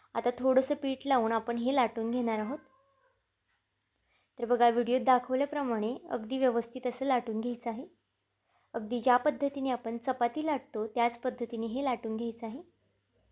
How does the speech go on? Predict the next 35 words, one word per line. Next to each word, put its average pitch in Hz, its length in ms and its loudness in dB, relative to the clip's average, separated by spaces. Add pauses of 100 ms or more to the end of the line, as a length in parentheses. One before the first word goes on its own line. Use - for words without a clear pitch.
(1600)
जर 277 200 4
खाली 285 220 0
चिटकत 302 420 -4
असेल, 233 380 -4
तर - 120 -20
थोडं 247 280 2
थोडं 262 160 2
पीठ 269 300 -6
लावा, 226 260 0
म्हणजे 226 240 -2
मग 240 180 0
खाली 240 240 -6
चिकटणार 220 520 -6
नाही. 220 280 -6 (2250)
तर 269 60 6
इथे 269 220 4
पाहू 285 240 4
शकता, 285 400 0
अगदी 247 320 -2
पातळ 247 420 0
अशी 254 260 0
मी 240 120 2
चपाती 240 440 -2
लाटून 226 320 0
घेणार 233 260 2
आहे. 220 240 -6 (3250)
तर 240 100 4
बघा, 233 300 2
अगदी 233 340 -2
पातळ 254 380 2
अशी 247 180 -4
चपाती 254 400 -2
लाटून 254 320 2
झालेली 254 340 0
आहे. 226 220 -6